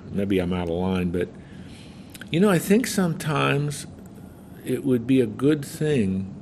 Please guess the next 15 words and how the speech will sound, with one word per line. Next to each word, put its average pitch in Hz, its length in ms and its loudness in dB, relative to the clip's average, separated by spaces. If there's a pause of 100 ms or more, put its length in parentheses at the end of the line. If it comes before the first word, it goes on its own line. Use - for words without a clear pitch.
(100)
in 104 140 0
America 104 760 0 (120)
if 90 240 -6
we 95 100 0
prayed 90 520 0 (840)
in 92 140 -4
the 90 100 -4
second 90 500 -4 (400)
person 82 520 -6 (100)
plural - 360 -8 (2750)
or 90 220 0
the 87 240 -4 (160)
first - 400 -8
person 80 360 -10
plural. - 400 -10